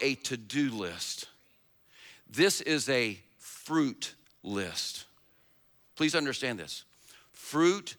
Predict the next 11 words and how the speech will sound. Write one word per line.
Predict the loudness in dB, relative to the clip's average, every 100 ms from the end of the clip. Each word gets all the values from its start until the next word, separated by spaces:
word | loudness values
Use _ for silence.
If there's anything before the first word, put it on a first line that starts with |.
| _ -12 4
doesn't | 4 4 0 -6 -6
try | -4 2 6 6 4 -2 _
harder | 0 2 4 2 -4 _
to | -8
be | -6 -2 -2 -2 -6 _
fruit. | -20 -10 -4 -4 -6 -12 -16 _ _ _ _ _ _ _ _ _ _ _ _ _ _ _ _ _ -4
Make | -2
sure | 2
you | 4
understand | 2 0 0 0 0
this. | -4 -6